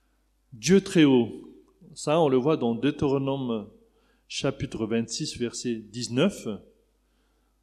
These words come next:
C'est un nom dérivé de la racine hébraïque, ça veut dire que monter ou gravir,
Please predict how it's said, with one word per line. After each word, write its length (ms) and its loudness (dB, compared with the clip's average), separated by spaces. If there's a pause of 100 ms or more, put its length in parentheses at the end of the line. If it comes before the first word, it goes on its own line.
(720)
C'est 260 -4
un 120 4
nom 200 4
dérivé 460 6
de 100 6
la 160 4
racine 400 0
hébraïque, 640 0 (640)
ça 160 -8
veut 80 -6
dire 220 -6
que 80 -12
monter 560 -2
ou 140 0
gravir, 460 0